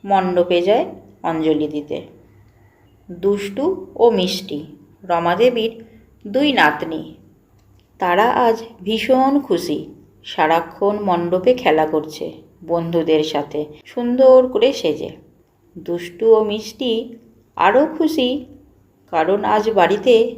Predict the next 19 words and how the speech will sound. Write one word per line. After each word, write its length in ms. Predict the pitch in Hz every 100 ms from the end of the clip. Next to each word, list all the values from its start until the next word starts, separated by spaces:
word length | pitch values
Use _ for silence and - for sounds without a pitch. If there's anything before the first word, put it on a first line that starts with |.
| -
সারাদিন 760 | - - 156 170 185 208 226 240
লুচি 320 | 202 185 185
খাওয়া 300 | 185 160 156
হবে। 300 | 160 143 147 - - _ _ _ _ _ _ _
লুচি 380 | 180 175 175 220
খেতে 340 | - 233 240
ওরা 380 | 254 247 226 254 - - -
ভীষণ 560 | 180 175 202 220 233
ভালোবাসে। 580 | 233 165 147 143 143 147 151 - _ _ _ _ _ _ _ _ _
অঞ্জলি 540 | - 175 180 185 185 196
দিয়ে 300 | 196 196 202
বাড়ি 300 | 190 170 185
ফিরে 400 | 240 226 202 220 - -
সকলে 500 | - 175 175 190 196
মিলে 300 | 202 202 208
রান্নাঘরে 720 | 196 170 175 190 247 214 220 - - - _ _
দুপুরের 580 | 175 175 175 180 190 202
খাবারের 500 | 196 180 180 180 247 277 - - _ -
আয়োজন 500 | 165 165 165 170